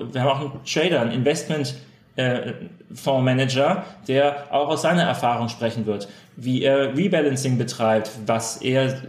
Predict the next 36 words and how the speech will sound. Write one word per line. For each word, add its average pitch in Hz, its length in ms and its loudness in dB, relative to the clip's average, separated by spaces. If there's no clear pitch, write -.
was 123 260 0
er 139 180 2
persönlich 139 500 0
macht 143 280 0
mit, 143 260 -4
mit 131 120 -2
N 139 120 2
F 143 140 2
Ts 151 320 2
und 143 120 -4
Krypto-Trading. 123 720 0
Da 123 120 2
werden 139 160 4
wir - 100 2
auch - 80 2
einen 185 80 -2
kleinen 139 260 0
Bereich 110 300 0
für 117 120 -4
haben. 110 160 0
Damit 117 200 -2
wollen 143 160 4
wir 131 60 2
jetzt 131 100 -2
nicht 135 160 -4
groß 117 180 -2
Werbung 143 300 0
machen, 147 240 -2
weil 131 160 2
wir 127 60 0
natürlich 127 320 -2
das 120 140 -4
große 120 280 -4
Ganze 123 260 -2
haben 104 240 -4
wollen. 104 200 -6